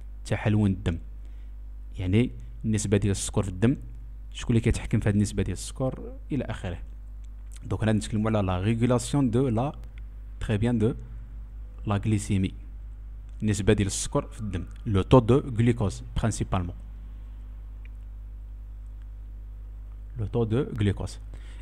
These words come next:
Et finalement, on va terminer par ce qu'on appelle la communication nerveuse. التواصل العصبي. غادي نشوفوا البنيات العصبية تسبق وشفتوهم في السنة الثالثة إعدادي. دوك لي سيستيم نيرفو.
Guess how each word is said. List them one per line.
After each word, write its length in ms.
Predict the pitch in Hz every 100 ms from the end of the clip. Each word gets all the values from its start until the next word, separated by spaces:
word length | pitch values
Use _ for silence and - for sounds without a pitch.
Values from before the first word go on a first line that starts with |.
| -
Et 40 | 143
finalement, 440 | 151 117 110 139
on 40 |
va 120 | 113 104
terminer 300 | 107 107 127
par 240 | 123 120
ce 60 | -
qu'on 120 | 104
appelle 320 | 92 127 127 117
la 180 | 101
communication 800 | 98 139 127 127 127 120 - 139 -
nerveuse. 640 | 123 107 98 101 98 92 - - - - - - - - - - - - -
التواصل 600 | - 123 104 98 135 165 - -
العصبي. 480 | 120 95 - 90 - - -
غادي 120 | 101
نشوفوا 280 | 98 110 110
البنيات 320 | 101 104 107
العصبية 560 | 104 101 110 101 101 131 - - - -
تسبق 360 | - - 117 - -
وشفتوهم 380 | - - - 101
في 80 | -
السنة 260 | - 101
الثالثة 360 | 95 107 95 104
إعدادي. 360 | 95 92 120 - - - - - - - - -
دوك 120 | -
لي 60 | 107
سيستيم 320 | 110 - 104
نيرفو. 360 | 101 87 117